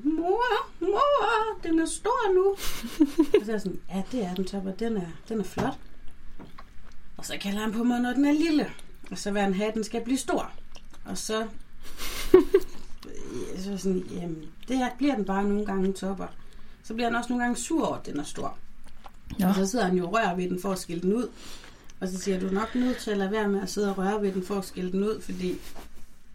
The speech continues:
Speaker 1: ellers så bliver den altså ikke lille igen." <laughs> Så forleden, der lå jeg helt træt og ved at putte ham. Jeg lægger mig ryggen til, og så siger han sådan, "Mor, mor, se jer lige."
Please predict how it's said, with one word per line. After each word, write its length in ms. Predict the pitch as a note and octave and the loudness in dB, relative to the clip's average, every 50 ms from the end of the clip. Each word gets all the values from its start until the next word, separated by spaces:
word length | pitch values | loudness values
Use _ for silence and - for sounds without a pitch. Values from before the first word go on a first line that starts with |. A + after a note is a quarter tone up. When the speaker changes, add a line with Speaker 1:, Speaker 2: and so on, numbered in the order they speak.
| - - | -16 -14
Speaker 1:
ellers 180 | F#3+ F#3+ F#3 | -12 -10 -10
så 100 | - A3 | -8 -8
bliver 180 | G#3+ A3+ A#3 F#3+ | -8 -4 -4 -4
den 100 | F3 D3+ | -4 -4
altså 160 | C#3+ D3+ F3 | -6 -4 -4
ikke 160 | G3 A3 G#3+ | -4 -4 0
lille 180 | G#3 G3+ G3+ A#3 - | 0 2 2 4 4
igen." 340 | C4+ G3+ - - - D4 D4 | 4 6 8 10 10 10 10
<laughs> 60 | - - G#4+ - - E5+ - - - - - - - - - - - - - - - - - - - - - - - - - - - - - - - - | 8 8 8 8 8 6 6 6 4 2 2 2 2 -2 -6 -8 -8 -8 -8 -8 -8 -4 -4 -2 -2 -2 -6 -8 -10 -8 -6 2 6 6 8 10 10 10
Så 80 | B3+ A#3+ A3+ | 10 8 8
forleden, 360 | A3+ A#3+ A#3+ B3+ B3 A3+ G#3+ | 6 6 4 2 2 2 2
der 140 | G#3 G3+ F#3+ | 2 4 6
lå 140 | G#3+ G#3+ G3+ | 8 8 8
jeg 120 | G3 G3 | 8 6
helt 380 | F3+ - G#3+ A3+ G#3+ F#3+ - - | 4 4 4 4 4 4 2 0
træt 300 | - - - D#3+ E3 F3 | -2 -2 -2 -4 -2 -2
og 160 | - D3 D3 E3+ | -4 -4 -4 -6
ved 60 | E3 | -8
at 100 | D#3 D3+ | -8 -10
putte 240 | - - F#3 F3+ E3+ | -6 -6 -6 -6 -6
ham. 200 | E3+ D#3+ E3+ E3 - - - - - - - - - - - - - - - - - - - - - - - - - - | -8 -10 -10 -12 -14 -16 -16 -16 -16 -12 -12 -12 -12 -12 -12 -12 -12 -10 -10 -12 -12 -12 -14 -18 -18 -16 -14 -14 -10 -6
Jeg 40 | F#3+ F#3 | -4 -4
lægger 140 | E3 E3 | -4 -4
mig 140 | E3+ F3+ F3+ | -4 -4 -2
ryggen 300 | F3+ F#3+ G3 F#3+ F3+ F3+ | -2 -2 0 0 -2 -4
til, 200 | - - G#3 G#3 | -2 -2 -2 -2
og 60 | G3+ | -2
så 60 | G3 F#3+ | -4 -6
siger 160 | - G3+ G3 | -6 -4 -4
han 60 | F#3 | -4
sådan, 200 | F#3 G3+ G3 F#3 - - - | -2 -2 -4 -4 -6 -6 -2
"Mor, 180 | A#3+ C4+ D#4 F4 F#4 F#4 - - - - - - - - | 0 2 4 2 2 0 -2 -8 -14 -16 -14 -14 -8 -2
mor, 180 | A#3+ C4 D4+ F#4 F#4+ F#4 - - - - - - - - - - - | 0 2 2 2 2 0 -2 -8 -12 -14 -14 -14 -14 -14 -16 -16 -12
se 160 | - - F4+ | -4 0 2
jer 200 | F#4+ F#4+ F#4+ E4 D4+ | 4 4 4 4 4
lige." 260 | D#4+ D#4+ F4 F4+ | 2 2 2 2